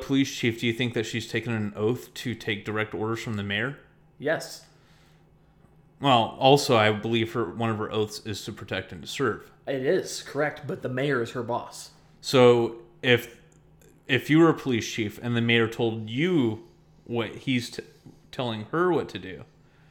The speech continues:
Speaker 1: would you do what the mayor's telling you to
Speaker 2: No.
Speaker 1: Okay.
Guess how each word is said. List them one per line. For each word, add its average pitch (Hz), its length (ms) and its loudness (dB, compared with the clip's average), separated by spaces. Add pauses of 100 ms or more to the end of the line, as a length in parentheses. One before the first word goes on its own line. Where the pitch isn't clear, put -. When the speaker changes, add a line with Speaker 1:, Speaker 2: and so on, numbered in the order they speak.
(400)
Speaker 1:
would 117 220 -2
you 117 260 2
do 117 420 0 (240)
what 120 180 -4
the 120 60 -4
mayor's 123 320 -2
telling 143 220 -4
you 147 80 -2
to 160 60 4
Speaker 2:
No. 269 240 0 (300)
Speaker 1:
Okay. 170 840 8